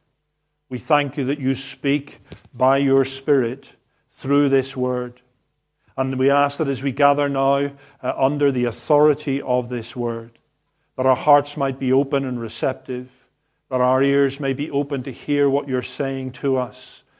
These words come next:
and that by your Spirit you would give us grace to respond in ways that magnify and honor Jesus,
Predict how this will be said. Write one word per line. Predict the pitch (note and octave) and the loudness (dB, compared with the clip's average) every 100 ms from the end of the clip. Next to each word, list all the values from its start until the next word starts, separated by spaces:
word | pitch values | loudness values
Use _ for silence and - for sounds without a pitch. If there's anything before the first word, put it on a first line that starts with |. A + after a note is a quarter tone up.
| _ _ | _ _
and | C3 | -6
that | C3 C3+ | -4 2
by | C#3+ | 2
your | C#3+ C#3 | 4 2
Spirit | C3+ - E3 D3 C#3+ | 0 -4 -2 0 -2
you | C#3 | -2
would | C3 | -4
give | B2 C3+ | -2 -4
us | B2+ - | -4 -8
grace | C3 C3+ C#3+ C#3 | 0 4 4 2
to | - C3 | -4 -4
respond | B2+ - - C#3 C#3+ C#3+ C#3+ | -4 -6 -2 2 2 -2 -6
in | C3 B2 | -8 -4
ways | C3 C#3 C3+ C3+ C3 - - - - | -2 0 0 0 -4 -12 -20 -20 -14
that | D#3 | -12
magnify | B2 C3 C#3 C3+ C3 - C#3+ C3+ C#3+ | -6 -2 -2 -4 -8 -4 -4 -4 -6
and | B2+ B2+ | -6 -8
honor | C#3+ B2+ B2 A#2 A2+ _ _ _ _ | -6 -4 -4 -6 -8 _ _ _ _
Jesus, | - C3 B2+ A#2+ A#2+ A2+ - - | -4 0 0 0 -4 -8 -18 -20